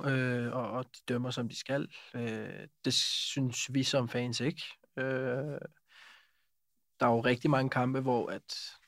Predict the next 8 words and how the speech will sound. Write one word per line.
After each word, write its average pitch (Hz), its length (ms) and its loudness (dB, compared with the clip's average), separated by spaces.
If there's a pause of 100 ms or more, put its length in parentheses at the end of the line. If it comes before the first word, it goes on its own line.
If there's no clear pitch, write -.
øh, 65 100 -10 (1000)
Fenerbahce 117 480 0
har 127 100 0
fået 120 280 -4
straffe, 117 400 0
som 120 340 -4 (240)
vi 143 200 4
ser, - 480 2